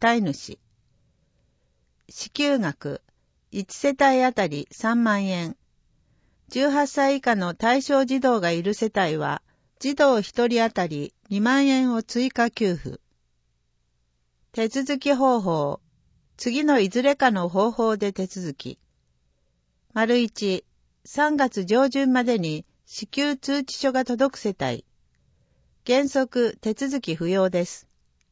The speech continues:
丸二、三月下旬までに確認書が届く世帯。内容を確認し、必要事項を記入して、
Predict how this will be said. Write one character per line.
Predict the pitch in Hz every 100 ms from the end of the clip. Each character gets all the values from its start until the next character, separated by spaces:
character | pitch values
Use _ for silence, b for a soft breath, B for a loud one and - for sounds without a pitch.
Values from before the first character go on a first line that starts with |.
| _ _ _ _ _ _ _ -
丸 | 214 226 254
二、 | 233 220 - _ _ _ _
三 | - 277 294
月 | 269 - 202
下 | 190
旬 | 190 254 262
ま | 254
で | 220 170
に | 147 - _ -
確 | 202 - 285
認 | 277 277
書 | 262 240 226 - -
が | 214 220
届 | 226 247 -
く |
世 | 202 180
帯。 | 135 107 - _ _ _ _ _ _ _ _
内 | 233 277 277
容 | 277 269
を | 262
確 | 254 -
認 | 247 240 233
し、 | - 208 190 - _ _
必 | - - 285
要 | 294 285
事 | 285
項 | - 240
を | 185
記 | - 190
入 | 196 202 208
し | -
て、 | - 170